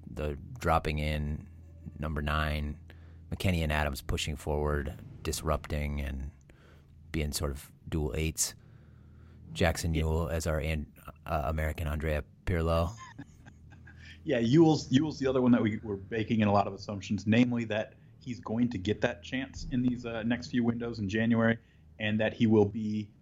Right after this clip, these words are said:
Speaker 2: I think he will be serviceable in the role
Speaker 1: Yeah.
Speaker 2: enough that Berhalter will stick with it.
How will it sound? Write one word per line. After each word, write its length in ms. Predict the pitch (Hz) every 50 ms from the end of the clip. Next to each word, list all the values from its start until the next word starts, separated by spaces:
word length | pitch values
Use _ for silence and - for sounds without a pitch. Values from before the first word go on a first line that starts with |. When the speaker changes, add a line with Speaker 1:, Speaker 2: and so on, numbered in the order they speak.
| - - - -
Speaker 2:
I 120 | - 104 104
think 180 | - 120 - -
he 80 | 120
will 120 | 110 104 98
be 160 | 101 101 95
serviceable 720 | 95 - - 104 104 117 117 - 120 117 113 120 120 - 107
in 80 | 104
the 100 | 104 98
role 460 | 98 101 104 104 107 110 117 120 - -
Speaker 1:
Yeah. 60 | 98
Speaker 2:
enough 380 | 98 98 107 110 110 - - -
that 200 | 101 82 92 98
Berhalter 460 | 101 101 98 104 101 98 - 98 95
will 100 | 92 90
stick 300 | - - - 110 - -
with 180 | 98 87 -
it. 140 | 85 82 -